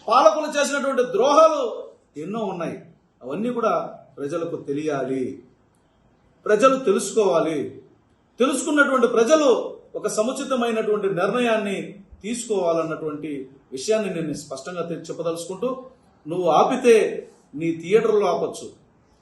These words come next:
లేకపోతే నువ్వు ఆపితే నీ అధికార వ్యవస్థతో ఆపొచ్చు,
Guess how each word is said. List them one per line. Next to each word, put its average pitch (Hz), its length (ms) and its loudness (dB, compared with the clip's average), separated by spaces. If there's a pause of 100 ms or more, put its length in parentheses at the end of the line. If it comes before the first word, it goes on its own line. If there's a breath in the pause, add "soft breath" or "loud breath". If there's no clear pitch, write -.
(240)
లేకపోతే 262 460 4 (100)
నువ్వు 233 140 6 (100)
ఆపితే 269 340 4 (500)
నీ 196 60 -4 (100)
అధికార 262 320 0 (120)
వ్యవస్థతో 233 460 -2 (580)
ఆపొచ్చు, - 360 -6